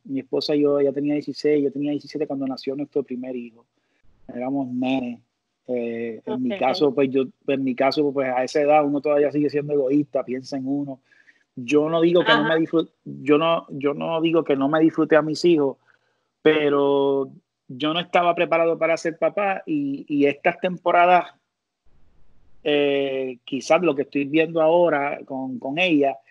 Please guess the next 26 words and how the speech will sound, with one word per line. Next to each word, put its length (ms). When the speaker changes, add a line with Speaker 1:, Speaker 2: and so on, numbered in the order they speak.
Speaker 1:
pues 180
fueron 200
momentos 420
que 160
yo 140
no 120
los 140
recuerdo 560
porque 340
yo 120
estaba 280
tan 140
enfocado 760
en, 640
en 220
mí 280
que 220
Speaker 2:
En 100
Speaker 1:
no 60
Speaker 2:
tu 80
Speaker 1:
los 100
recuerdo 380
Speaker 2:
esposa. 100
Speaker 1:
tanto. 520
Claro, 280
después 540